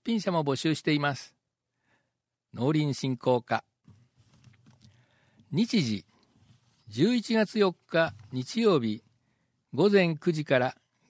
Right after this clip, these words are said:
午後四時までです。場所、県立橋本体育館。内容、農林産物品評会。立派な文旦と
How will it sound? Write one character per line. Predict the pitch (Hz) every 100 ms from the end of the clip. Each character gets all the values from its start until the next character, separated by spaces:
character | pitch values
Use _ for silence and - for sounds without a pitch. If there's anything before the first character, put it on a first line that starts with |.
| 95
午 | 139
後 | 190 147
四 | 180
時 | 180
ま | 156
で | 120 101
で | 101
す。 | - - _ _ _ _ _ _ _ _ _ _ _ _
場 | 117 131
所、 | - 180 - _ _ _ _ _
県 | - 185 208
立 | 196 202 151 151
橋 |
本 | 214 214 196
体 | 160
育 | 156 -
館。 | 113 - _ _ _ _ _ _ _ _ _ _ _ _ -
内 | 101 180 196
容、 | 185 165 - _ _ _ _ _ _ _ _ _ _ _ _ _ _ -
農 | 110 208
林 | 220 220
産 | 180 208 165
物 | 135 - 120 131 _
品 | - 147 175
評 | 202 131
会。 | - 87 - _ _ _ _ _ _ _ _ _ _ _ _ _ _ _ _ _ _ _ _ _ _ _
立 | 110 107 -
派 | 160
な | 160
文 | 127 131 156
旦 | 170 160
と | - 190